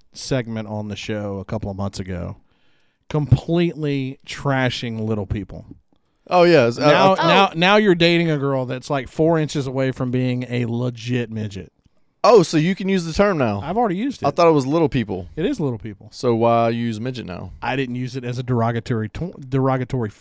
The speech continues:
Speaker 1: uh, term.
Speaker 2: Well, I'm with a midget now, so I can say that.
Speaker 1: You're, she's not, she's not technically a midget.
Speaker 2: Technically, no, but she does
Speaker 1: She's
Speaker 2: make me
Speaker 1: four, I think it's four foot,
Speaker 2: four eight.
Speaker 1: four foot eight, four foot six, something like that. What are you, five foot tall at, on the dot?
Speaker 3: Yes.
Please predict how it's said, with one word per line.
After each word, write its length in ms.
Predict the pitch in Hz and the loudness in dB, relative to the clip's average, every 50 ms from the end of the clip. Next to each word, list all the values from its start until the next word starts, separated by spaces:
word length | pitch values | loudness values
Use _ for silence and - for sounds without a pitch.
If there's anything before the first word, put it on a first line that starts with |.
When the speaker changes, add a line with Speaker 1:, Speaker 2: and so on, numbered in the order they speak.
| _ - | _ -8
Speaker 1:
uh, 160 | 151 120 117 | -6 -6 -6
term. 400 | - - 190 208 180 202 92 - - - _ _ _ _ _ _ _ _ _ _ _ - | -6 -6 -8 -6 -6 -8 -12 -14 -18 -20 _ _ _ _ _ _ _ _ _ _ _ -14
Speaker 2:
Well, 280 | - - 123 127 120 | -6 -2 0 0 2
I'm 220 | 104 131 135 131 127 | 2 0 0 0 0
with 140 | 139 147 135 | 0 0 0
a 20 | |
midget 300 | 117 110 107 98 104 92 | -2 -2 -2 -4 -4 -4
now, 160 | 101 101 101 101 | -4 -4 -4 -4
so 140 | - 113 110 | -2 -2 -2
I 80 | 110 | -2
can 100 | 110 107 | -2 -4
say 140 | 95 117 107 | -4 -4 -4
that. 260 | 95 92 - - 160 | -4 -6 -6 -6 -4
Speaker 1:
You're, 240 | 160 160 170 175 147 | -4 -4 -4 -4 -6
she's 200 | - - 175 156 180 | -10 -10 -8 -6 -4
not, 200 | 180 190 - - | -6 -6 -8 -12
she's 280 | - - - 165 151 | -14 -12 -8 -6 -6
not 120 | 170 175 - | -6 -6 -4
technically 420 | - 175 165 170 165 120 127 120 | -4 -6 -4 -6 -8 -10 -8 -8
a 40 | 120 | -6
midget. 300 | 127 139 127 - - - | -6 -6 -8 -8 -10 -10
Speaker 2:
Technically, 380 | - 131 127 123 127 131 139 131 | -8 -8 -6 -6 -6 -4 -4 -2
no, 280 | 127 120 113 110 107 | -2 0 0 0 -2
but 300 | 98 104 117 113 101 92 | -2 -2 0 0 -2 -2
she 120 | - - 113 | -6 -6 -2
does 160 | 117 117 113 | -2 -2 0
Speaker 1:
She's 60 | 110 135 | 0 -2
Speaker 2:
make 120 | 139 135 | -2 -4
me 80 | 113 107 | -4 -6
Speaker 1:
four, 220 | - 165 160 - _ _ _ - | -6 -6 -6 -8 _ _ _ -10
I 140 | 131 127 135 | -8 -8 -6
think 220 | - - 170 160 | -4 -4 -4 -4
it's 120 | 147 - - | -4 -8 -12
four 300 | - - 165 170 180 - | -6 -2 0 0 0 0
foot, 220 | - 175 175 165 | 0 0 2 4
Speaker 2:
four 100 | 143 139 | 4 4
eight. 160 | 131 127 117 110 | 4 2 2 2
Speaker 1:
four 160 | 175 180 165 | 2 2 2
foot 240 | - - 175 160 - | 2 0 -2 -2 -2
eight, 220 | - 151 156 180 - | -4 -4 -4 -4 -4
four 180 | - 165 165 | -2 -2 -2
foot 200 | - - 156 135 | -2 -4 -6 -6
six, 300 | - - 160 165 - - | -6 -6 -6 -6 -8 -8
something 240 | - - 160 151 156 | -10 -8 -6 -4 -4
like 140 | 160 165 156 | -4 -4 0
that. 60 | 160 151 | 2 2
What 80 | 151 | 4
are 40 | 139 | 4
you, 80 | 127 - | 2 2
five 220 | - 139 143 131 | 0 0 0 0
foot 160 | - 156 147 | -2 -4 -2
tall 220 | - 156 156 160 - - _ _ _ - | 0 0 0 -2 -4 -8 _ _ _ -12
at, 140 | - 143 - - - | -10 -10 -10 -8 -6
on 140 | 156 143 135 | -4 -2 -2
the 80 | 127 | 0
dot? 320 | 131 139 143 156 170 240 285 | 0 2 2 2 0 -2 -6
Speaker 3:
Yes. 380 | - - - - - - - | -12 -18 -20 -20 -20 -20 -20